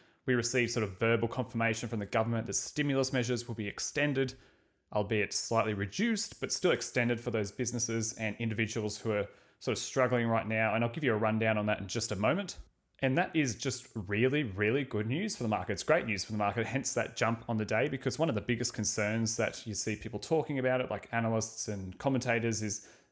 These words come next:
you know, whether those stimulus measures would be just cut and the rug pulled out from underneath them, or, you know, whether they'll be scaled back or they're just gonna continue on. And maybe they're not gonna be enough to sort of keep the economy going. But, and, and just remember, that's what's sort of helping markets right now,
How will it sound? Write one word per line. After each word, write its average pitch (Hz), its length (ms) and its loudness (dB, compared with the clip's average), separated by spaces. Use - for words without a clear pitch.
you 107 80 -4
know, 95 60 -2
whether 143 240 0
those 131 200 4
stimulus 117 400 0
measures 107 420 -2
would 110 180 0
be 104 100 -6
just - 300 -4
cut - 320 -6
and 104 80 -2
the 98 60 -4
rug 110 240 0
pulled 120 180 0
out 113 140 0
from 110 140 0
underneath 113 360 0
them, 175 240 0
or, 107 280 2
you - 60 -4
know, 104 80 2
whether 104 160 0
they'll 98 100 0
be 95 120 -4
scaled 98 540 0
back 160 380 2
or 104 240 2
they're 110 140 -2
just 104 180 0
gonna 104 140 -2
continue 113 500 -2
on. 143 240 2
And 110 280 0
maybe 131 300 2
they're 110 120 0
not 107 100 -4
gonna 113 80 0
be 101 80 0
enough 139 460 0
to 117 120 0
sort 110 220 -2
of 101 220 -4
keep 123 260 -4
the 101 100 -6
economy 131 380 -2
going. 120 360 0
But, 110 260 -4
and, 143 140 0
and 143 160 0
just 139 160 -4
remember, 151 240 4
that's 127 200 4
what's - 160 2
sort 120 140 2
of - 60 0
helping 110 340 0
markets 110 440 -2
right 90 160 -4
now, 98 300 -10